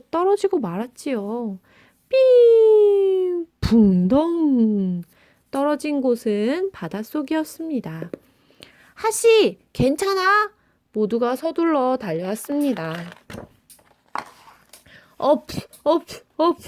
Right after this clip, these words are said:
하씨는 있는 힘을 다해 바닷가로 헤엄쳐 왔습니다. 어? 발에 걸리는 게 뭐지?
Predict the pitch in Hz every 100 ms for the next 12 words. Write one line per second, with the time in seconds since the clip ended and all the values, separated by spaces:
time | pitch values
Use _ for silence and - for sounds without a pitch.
0 | - _ _ _ _ - 320 - 339 285
1 | 226 269 294 - 180 202 269 294 269 262
2 | 208 170 180 240 294 - 156 214 - 240
3 | 226 220 247 311 320 330 254 180 247 247
4 | 196 - 180 _ _ _ _ _ _ _
5 | - 269 339 359 _ _ _ _ _ _
6 | _ _ - 226 226 285 339 269 226 247
7 | 330 339 330 240 190 180 - 294 403